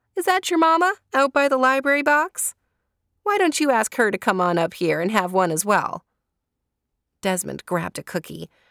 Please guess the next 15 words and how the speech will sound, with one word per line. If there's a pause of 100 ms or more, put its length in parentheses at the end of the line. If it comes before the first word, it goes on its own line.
(240)
and
ran
back
toward
where
Mom
stood, (100)
smiling. (760)
As
he
did, (300)
she
started
towards
us.